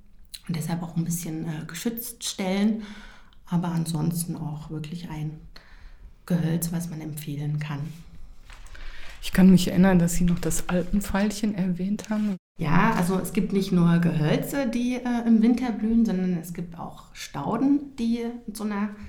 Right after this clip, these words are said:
Speaker 1: etwas ungewöhnlichen Zeit Blüten zeigen. Und da hat man eben dieses, ähm, sogenannte Vorfrühlingsalpenveilchen, das eben auch schon, ähm,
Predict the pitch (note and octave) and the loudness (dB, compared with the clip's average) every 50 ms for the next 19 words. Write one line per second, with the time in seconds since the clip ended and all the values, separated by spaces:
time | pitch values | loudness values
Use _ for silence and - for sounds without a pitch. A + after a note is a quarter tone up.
0 | - - G3+ G3 A3 G#3+ G#3+ A3 A3 A3+ A3+ A3+ G3+ G#3 A3+ A3 A3 - G3+ G#3 | -8 -6 -2 0 0 0 4 6 6 6 6 6 4 4 4 4 4 4 2 2
1 | G#3 - - - - - G#3 G3 G3+ G#3 - - - - A3+ A3 - G#3+ G3+ - | 2 2 0 -4 -4 -2 -2 0 0 -2 -4 -8 -2 -2 0 2 2 2 0 2
2 | - F3 E3 F3+ G3+ A#3+ B3+ - - - - - - - - - - - - F#3+ | 0 2 2 4 4 4 2 2 0 -6 -14 -16 -16 -16 -18 -18 -12 -2 0 2
3 | F3+ F3+ E3 E3 F3+ E3+ F3 F#3+ F#3+ F#3 F#3 - F3 F3+ F3+ E3+ E3+ E3+ E3+ F3 | 4 4 4 4 2 2 2 2 2 2 2 4 4 4 4 4 4 2 2 2
4 | E3+ E3+ E3+ E3+ E3+ E3+ - F3 E3+ D#3+ E3 D#3+ E3 E3+ - - E3+ F3 E3+ E3+ | 2 2 2 0 -2 -4 -4 -4 -2 -2 0 0 0 0 0 0 2 4 4 4
5 | E3 - D3+ D3+ D3+ - - - - - - - G#3+ B3 C#4 - - - - - | 4 4 2 0 -2 -4 -6 -10 -14 -10 -4 0 0 2 2 0 -2 -8 -6 -2
6 | G#3+ A3+ B3 B3+ A#3+ A#3+ A3 - - - - E3 F3+ G#3 - B3 A#3 A3+ A3+ - | 2 2 4 4 4 2 2 0 -4 -6 -4 -2 0 0 4 4 4 4 2 0
7 | - - E3 - F#3+ A#3 C4 C4+ - - C4+ C4+ C#4+ C#4+ C#4 - - - - - | -4 -6 -4 -2 0 0 0 -2 -2 0 2 2 2 2 0 -2 -10 -14 -16 -16
8 | - - - - - G3 G3 F#3+ G3 G3 - - F#3+ F#3 F#3+ G3 F#3 - F#3 E3+ | -18 -20 -10 -4 0 0 2 0 0 -2 0 2 4 4 4 4 2 0 0 0
9 | F3+ G#3 G3+ - - - - F#3+ F#3+ G3 G3 G3+ G3+ G3+ G3 - - G3 G3 F#3+ | 0 0 0 -2 -6 -6 -4 -2 0 2 4 6 6 6 4 2 2 0 2 2
10 | G3 | 2